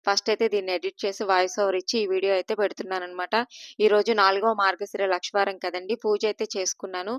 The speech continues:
ఆ వీడియో రేపు మార్నింగ్ అప్‌లోడ్ చేస్తానండి. ఈ రోజు అయితే మ్యారేజ్ డే వీడియో అయితే అప్‌లోడ్ చేస్తున్నానన్నమాట. ఇంకా ఆ రోజు సండే అయిందండి. ఎటు సండేనే కదా అని కొంచెం నెమ్మదిగా అయితే నిద్ర లేచానన్నమాట. నేను ఫ్రెష్ అయిపోయి ఫస్ట్ వాకిట్లో ముగ్గు అయితే వేసుకుంటున్నానండి.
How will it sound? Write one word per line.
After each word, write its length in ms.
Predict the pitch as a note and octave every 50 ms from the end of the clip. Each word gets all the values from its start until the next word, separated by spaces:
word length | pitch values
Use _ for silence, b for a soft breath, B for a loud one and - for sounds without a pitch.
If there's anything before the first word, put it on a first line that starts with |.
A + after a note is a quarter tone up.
| B B B B B B _ - D#3
ఆ 100 | D3+ G3+ G#3
వీడియో 300 | F#3+ G#3 G#3 G3 A3+ A3+
రేపు 220 | G#3 G3+ F#3 F#3+
మార్నింగ్ 400 | F#3+ F3+ F3+ F3+ G3 G#3 G3+ G3
అప్‌లోడ్ 300 | F3+ - F#3+ G3 F#3 -
చేస్తానండి. 580 | - F#3 F3+ - - G3 F#3 F3+ F3+ F#3+ A3 A#3
ఈ 100 | A3+ G3+
రోజు 220 | G3 F#3+ F3+ G3
అయితే 180 | G3+ - A3 G#3+
మ్యారేజ్ 380 | G#3+ G3 F#3 F3+ F#3+ F#3+ F3 -
డే 100 | G3 F#3+
వీడియో 260 | F3+ F#3 F3 F3+ F3+
అయితే 180 | F3+ - - G#3+
అప్‌లోడ్ 300 | G#3 - - G3 F#3 F#3
చేస్తున్నానన్నమాట. 760 | - F3+ F3 - - - F#3 F#3 F#3 F#3 F#3 F3+ F3+ E3+ A3 A3+ C4+ B B B B B B B -
ఇంకా 160 | A3 G3+ G#3+
ఆ 80 | G#3
రోజు 180 | G3 G#3 G#3+ -
సండే 340 | - A3 F#3 F#3 F#3+ G3+ G#3
అయిందండి. 520 | G3+ G3 G3 F#3+ F#3+ F#3 F#3 F3+ F#3 A3+ B3+ B B B B B -
ఎటు 220 | G#3 G#3 - A#3
సండేనే 460 | A3+ - A3+ G3 G3 G3 G3+ G3 G3 F#3+
కదా 200 | - F#3+ F3+ F#3
అని 140 | F#3+ A3
కొంచెం 320 | A3+ - G#3 F#3+ F#3 - G#3+
నెమ్మదిగా 360 | G3 F#3 F3+ F#3+ F#3+ F#3+ G3+
అయితే 180 | G3 F#3 - G#3
నిద్ర 280 | A3 G#3 - - F#3+ F3
లేచానన్నమాట. 680 | F3+ F#3 F3+ - G3+ F#3 F#3 F#3 F#3 F3+ F3+ - G#3+ A3+ C4+ B B B B B _
నేను 180 | - G#3+ G#3
ఫ్రెష్ 240 | - G3 G3 F#3+ -
అయిపోయి 300 | A3+ G#3+ - G#3 G#3+ A3
ఫస్ట్ 280 | - G#3 F#3 - - G3+
వాకిట్లో 460 | G3 F#3 F#3 F#3 - F#3+ - G#3 G3+
ముగ్గు 260 | G3 F#3 E3+ D#3+ F#3+
అయితే 180 | F#3 - - A3
వేసుకుంటున్నానండి. 960 | G3 F#3+ F#3 F#3 - - G#3 F#3+ F3+ G3 F#3+ F#3+ F#3 F3+ F3+ F3+ F3+ G3+ B3